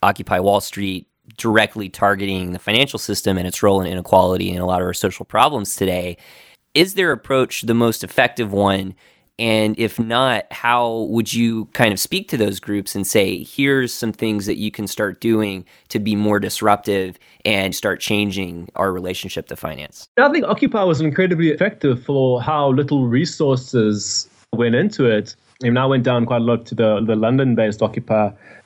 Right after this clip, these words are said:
Speaker 2: I mean, it got a huge amount of press attention for comparatively little effort. So, I mean, I think Occupy is a success in many, many ways. And it's also helped to establish a kind of political meme. A lot of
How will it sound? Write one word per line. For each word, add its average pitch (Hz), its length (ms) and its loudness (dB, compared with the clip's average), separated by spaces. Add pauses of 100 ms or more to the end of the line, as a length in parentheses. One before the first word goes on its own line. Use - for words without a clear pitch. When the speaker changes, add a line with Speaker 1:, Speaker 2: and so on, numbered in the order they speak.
(180)
Speaker 2:
I 131 40 -2
mean, 131 100 2
it 139 40 0
got 135 100 2
a 127 40 0
huge 233 520 -2
amount 139 280 2
of 123 100 -2
press 147 260 0
attention 113 640 0
for 107 500 0 (300)
comparatively 139 500 0
little 120 240 2
effort. 120 380 0
So, 123 100 0
I 120 60 4
mean, 123 100 0
I 131 60 0
think 151 180 0
Occupy 127 360 0
is 113 120 0
a 104 40 -8
success 127 560 0
in 104 120 -2
many, 110 160 4
many 104 180 2
ways. 104 540 0 (500)
And 127 140 2
it's 123 120 0
also 156 240 0
helped 135 280 0
to 131 140 2
establish 131 960 0 (240)
a 123 100 4
kind 123 340 -2
of 110 180 -2
political 127 580 -2
meme. 110 560 0 (300)
A 131 80 -2
lot 135 180 0
of 117 100 -2